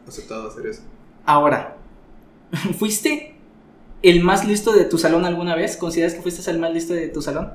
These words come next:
Speaker 2: <laughs> Y esta viene con una pregunta atrás.
Speaker 1: Pues no sé si el más listo,
Speaker 2: Ajá.
Speaker 1: pero ciertamente no, no batallé.
Speaker 2: <laughs>
Speaker 1: Por
Speaker 2: Ya.
Speaker 1: ejemplo, en, en toda mi trayectoria académica,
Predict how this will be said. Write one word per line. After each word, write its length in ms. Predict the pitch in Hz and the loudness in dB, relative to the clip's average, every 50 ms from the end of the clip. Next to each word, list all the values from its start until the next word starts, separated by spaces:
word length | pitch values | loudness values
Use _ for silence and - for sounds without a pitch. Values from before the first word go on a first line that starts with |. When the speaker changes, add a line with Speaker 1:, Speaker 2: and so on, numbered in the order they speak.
| - - | -14 -16
Speaker 2:
<laughs> 160 | - - - | -14 -10 -4
Y 80 | 170 165 | 0 0
esta 220 | 170 165 175 185 | 2 2 2 2
viene 200 | 165 160 165 175 170 | 0 0 0 -2 -2
con 100 | - 147 | 0 0
una 140 | 143 147 143 | 0 0 0
pregunta 240 | 143 131 127 127 131 | 0 -2 -2 -2 -2
atrás. 380 | - 160 170 - - - - - - - - - - - - - - - | -2 -4 -4 -6 -8 -12 -16 -20 -20 -20 -20 -20 -20 -20 -20 -16 -2 2
Speaker 1:
Pues 160 | 147 143 139 | 4 4 6
no 160 | 147 170 175 | 6 6 6
sé 140 | 175 220 208 | 4 4 2
si 100 | - 214 | 4 6
el 80 | 185 170 | 6 6
más 280 | 156 151 156 151 - 143 | 6 4 0 -2 -4 -6
listo, 520 | 139 139 143 - - - 196 202 214 214 - | -6 -6 -6 -6 -4 -4 -4 -4 -4 -8 -10
Speaker 2:
Ajá. 160 | - - - - - - - - - - - - - - - - | -14 -16 -16 -16 -18 -20 -20 -20 -20 -20 -20 -20 -20 -20 -4 2
Speaker 1:
pero 760 | - 135 123 123 120 117 117 113 110 110 110 110 107 - - - - - - - - - - - - - - - - - | 4 6 6 6 4 2 2 0 0 -2 -4 -6 -10 -12 -14 -16 -20 -20 -20 -20 -20 -20 -20 -20 -20 -20 -20 -20 -20 -20
ciertamente 680 | - - - 156 156 160 160 - 160 160 156 156 - 147 | -16 -6 0 2 2 2 4 2 2 2 2 2 2 0
no, 220 | 143 143 139 139 | 2 2 0 0
no 160 | 139 143 143 147 | 0 2 4 4
batallé. 560 | 156 156 156 135 120 113 117 113 110 - - - 143 | 4 4 4 2 -2 -2 -2 -4 -6 -8 -8 -6 -4
Speaker 2:
<laughs> 120 | 180 160 135 | -4 0 2
Speaker 1:
Por 120 | 143 135 | 2 4
Speaker 2:
Ya. 80 | 147 - | 4 4
Speaker 1:
ejemplo, 160 | 151 151 151 | 2 0 0
en, 300 | 143 139 - - - - - - - - | -2 -2 -6 -8 -10 -14 -18 -18 -12 -6
en 180 | 131 135 135 | -6 -4 0
toda 180 | 135 160 170 180 | 2 4 6 8
mi 80 | 190 175 | 8 8
trayectoria 420 | - 139 131 123 - 151 151 156 | 6 6 2 2 2 2 0 2
académica, 680 | 156 143 139 143 143 143 139 131 120 104 98 - - | 2 0 0 0 0 -2 -2 -2 -2 -2 -4 -10 -14